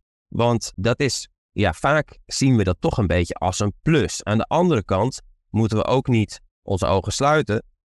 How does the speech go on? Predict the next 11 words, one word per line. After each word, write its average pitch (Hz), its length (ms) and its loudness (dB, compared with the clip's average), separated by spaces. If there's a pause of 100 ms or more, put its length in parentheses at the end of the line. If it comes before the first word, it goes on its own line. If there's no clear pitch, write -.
(120)
voor 113 160 2
het 110 120 0
feit 101 280 0
dat 131 180 -2
veel 98 460 0 (200)
jonge 101 360 2
sporters 98 640 -2 (380)
dus 107 280 0
dat 107 280 0
al 104 340 2
doen. 107 360 2